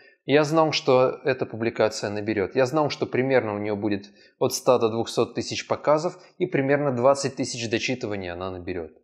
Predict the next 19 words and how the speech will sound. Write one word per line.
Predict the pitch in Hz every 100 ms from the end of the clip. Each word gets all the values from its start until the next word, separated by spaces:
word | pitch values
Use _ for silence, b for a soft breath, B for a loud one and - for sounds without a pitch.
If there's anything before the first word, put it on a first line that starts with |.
| b b -
Я | 131
уже | 120 131
понял, | - 131 101
как | 95 101
это | - 104
работает. | 104 107 95 - - _ _ B B B -
Аналогично, | 131 143 147 - 156
когда | 139 123 135
я | 127
писал | 131 - 123 117 104
статью | - 123 - 127
«Сколько | 120 - 147 139
нужно | 131 135 127
зарабатывать, | 120 127 127 135 127 117 117
чтобы | - 110 117
ездить | 120 110 104
на | 107
Land | 107 113
Cruiser | - 123 117